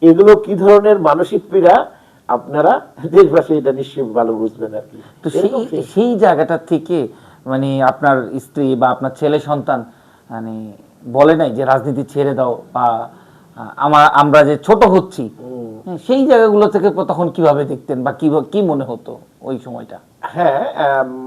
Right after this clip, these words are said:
Speaker 1: এক সময় আমার মেয়ে বলতো যে, "আব্বা, তোমার এই যে কষ্ট, একদিন আমাকে প্রেস ক্লাবে যেভাবে রাস্তায় ফেলে পিলি-, পুলিশ পিটাইলো," এখন তো যেহেতু,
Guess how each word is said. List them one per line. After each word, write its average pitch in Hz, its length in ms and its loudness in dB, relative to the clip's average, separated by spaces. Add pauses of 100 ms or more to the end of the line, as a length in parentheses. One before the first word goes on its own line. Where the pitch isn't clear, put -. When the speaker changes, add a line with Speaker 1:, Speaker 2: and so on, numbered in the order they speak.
(260)
Speaker 1:
এক 143 160 -8
সময় 233 380 -8
আমার 175 280 -2
মেয়ে 165 400 0
বলতো 160 500 -2
যে, 175 120 -4
"আব্বা, 147 380 0
তোমার 131 500 -6
এই 127 240 -12 (460)
যে 123 240 -8
কষ্ট, - 340 -2 (680)
একদিন 117 260 -8
আমাকে 127 380 -4
প্রেস 127 280 -8
ক্লাবে 127 320 0
যেভাবে 117 380 0
রাস্তায় 123 500 -2 (120)
ফেলে 123 280 -6
পিলি-, 120 400 -14
পুলিশ 123 280 -8
পিটাইলো," 135 400 0
এখন 135 240 -8
তো 135 140 -6
যেহেতু, 127 300 -8